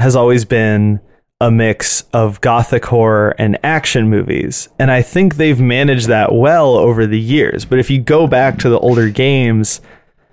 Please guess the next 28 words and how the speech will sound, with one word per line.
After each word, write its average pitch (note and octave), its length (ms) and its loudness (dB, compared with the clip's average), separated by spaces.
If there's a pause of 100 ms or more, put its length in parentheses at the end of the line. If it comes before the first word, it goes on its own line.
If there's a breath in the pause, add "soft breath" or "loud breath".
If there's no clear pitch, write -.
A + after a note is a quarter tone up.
(340 soft breath)
the - 140 0
action E3+ 340 0
movie C#3 260 2
stuff, - 760 -2 (440)
it's D#3 220 -2
just F#3 200 0
not D#3 360 2
as D3 180 2
cool G#3 480 0
now F#2 520 -4 (100)
because, C#3+ 340 0
like, C3+ 260 -2 (460 loud breath)
we C3+ 140 2
have D#3 200 2 (100)
actual B2+ 580 0
action A#2 480 0
games A2 400 0
that A#2 140 2
have C3 220 2
really A#2+ 400 2
good A2+ 280 0
aesthetics - 720 -2
and A2 100 0
are A2 120 0
just, A2+ 200 -2
like, G#2+ 280 -2 (520 soft breath)
really A#2 520 2
artful, G#2 840 -2